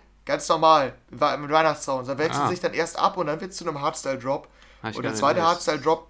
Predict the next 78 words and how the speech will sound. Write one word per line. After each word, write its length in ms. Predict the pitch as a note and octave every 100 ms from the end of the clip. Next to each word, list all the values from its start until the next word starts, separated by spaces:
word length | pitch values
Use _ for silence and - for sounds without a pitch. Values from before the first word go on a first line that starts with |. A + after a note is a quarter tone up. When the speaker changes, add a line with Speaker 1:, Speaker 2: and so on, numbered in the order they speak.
| -
Speaker 1:
ist 160 | D3+ D#3
nochmal, 480 | C#3+ D3 C3+ C#3+ -
nochmal 240 | C#3 C#3+
deutlich 320 | C#3+ D#3+ D#3
mehr 160 | D3 D#3
auf 220 | C#3 - -
die, 100 | -
auf 160 | C#3+
die 100 | -
Fresse. 460 | C#3 C#3 C3+ D#3+ F3
Speaker 2:
Mhm. 360 | B2 A#2+ G#2+ A2
Speaker 1:
Ich, 200 | C#3 - - A#2+
also 180 | C3+ B2
den 200 | C#3 E3
fand 200 | F#3 E3+
ich 100 | E3+
noch 180 | D#3+ D3
am 100 | C#3+
coolsten. 520 | - D#3 D3+ - A#2 -
Also 160 | C#3
Speaker 2:
Nee, 60 | G2+
Speaker 1:
es 60 |
ist 80 | G2+
Speaker 2:
den 80 | A2+
Speaker 1:
auch 40 | C3+
Speaker 2:
hab 80 |
ich 100 | D3 C3+
gar 80 | A#2
nicht, 220 | A2+ -
hab 100 | G#2+
ich 100 | G#2
gar 80 | A2
nicht 80 | A2
mehr 100 | G#2
gehört. 200 | G2+ G2
Speaker 1:
nicht, 220 | F#2 - - _ -
nicht 200 | E3 F3 -
hochwertig, 680 | G#3+ F3+ C3 C#3 C#3 F3 D#3+
aber 140 | D3
fand 180 | D3 D#3+
ich 80 | C#3+
am 80 | C3+
coolsten. 300 | D#3 E3 -
Speaker 2:
<laughs> 460 | C3+ C3+ C3+ - -
Speaker 1:
Kannst 220 | C#3 C3+
du 40 |
mal 120 | D3+
reinhören, 440 | C#3 C3+ D3 C#3 B2+
auch 140 | C3+
wenn 60 | D#3
du 60 | D#3
kein 140 | C#3+
Hardstyle-Fan 580 | C3+ C#3+ - C3+ C3+ C3
bist, 160 | C#3 D3+
ist 140 | B2
auf 100 | D3
jeden 120 | D#3 D#3
Fall 120 | D3
amüsant. 500 | C#3+ C#3 C#3+ C#3 A#2
Speaker 2:
Aber 100 | A2
ich 40 | A2+
fand 200 | D3+ D3+
hier 80 | C3+
diesen, 340 | A#2+ A2+ A2
den 100 | A2+
von 200 | A2 G#2+
Kuhn, 440 | - D#3+ A#2 F#2 F2+
auch 160 | A2+
wenn 80 | C3
ich 80 | B2+
kein 160 | A2+
Hardstyle-Fan 580 | A2+ A2+ - A#2 C3 B2
bin, 160 | A#2+ A2
den 100 | -
fand 180 | - B2
ich 60 | A2
irgendwie 160 | A2+
fett. 300 | A2 E2+ -